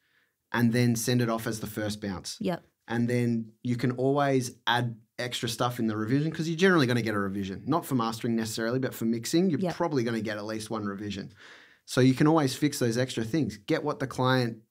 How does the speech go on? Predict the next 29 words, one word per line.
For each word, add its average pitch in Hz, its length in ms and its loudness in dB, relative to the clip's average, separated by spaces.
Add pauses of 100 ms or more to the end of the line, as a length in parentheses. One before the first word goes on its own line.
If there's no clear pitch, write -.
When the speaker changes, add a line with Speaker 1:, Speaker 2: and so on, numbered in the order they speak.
(160)
Speaker 1:
thinks - 400 2
of 113 160 2
it, 117 320 -4
Speaker 2:
Mm-hmm. 202 300 2 (220)
Speaker 1:
get 156 220 -2
their 143 160 2
feedback 123 520 0
'cause 131 200 -4 (340)
they're 147 100 0
gonna 170 160 2
have 165 160 -2
something 131 300 -2
to 127 100 -4
say 123 260 0
anyway. 131 520 0
Speaker 2:
Yep. 175 200 -4 (480)
Speaker 1:
And 123 360 4
it's 131 120 0
a 143 60 6
quicker 156 400 2
approach 151 400 2
because 123 180 -6
you're 113 80 -2
getting 120 220 0
it 113 100 -4
sent 131 280 -2
off 131 160 -2
sooner. 143 520 2
Speaker 2:
Yep. 190 220 -4